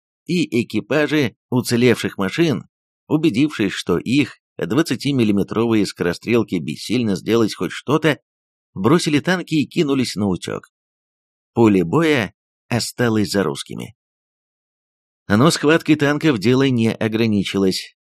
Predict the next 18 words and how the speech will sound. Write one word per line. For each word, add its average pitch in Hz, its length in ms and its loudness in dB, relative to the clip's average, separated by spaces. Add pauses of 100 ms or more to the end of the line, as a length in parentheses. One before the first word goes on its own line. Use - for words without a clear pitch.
(140)
Идущая 156 560 0
позади 113 420 2
них 151 240 -4
пехота 113 540 0
вляпалась 101 600 0
не 76 120 -4
меньше. 101 440 -6 (500)
Зенитки, 104 600 2
размещенные 107 840 2
вдоль 104 300 2
дороги, 104 440 0
первыми 107 520 -2
же 101 160 0
очередями 95 760 -4
в 95 80 0
упор 110 300 -2
разнесли 101 480 -2
ганамаги, 107 640 -2